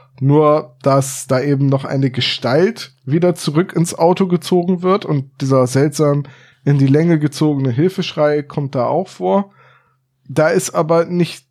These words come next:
so, also du wirst da nicht so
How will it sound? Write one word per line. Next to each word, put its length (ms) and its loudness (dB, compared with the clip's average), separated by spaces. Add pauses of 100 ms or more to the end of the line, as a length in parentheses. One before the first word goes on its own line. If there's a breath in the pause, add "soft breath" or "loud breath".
so, 480 0 (540)
also 280 2 (100)
du 200 -4
wirst 200 0
da 80 2
nicht 120 2
so 460 0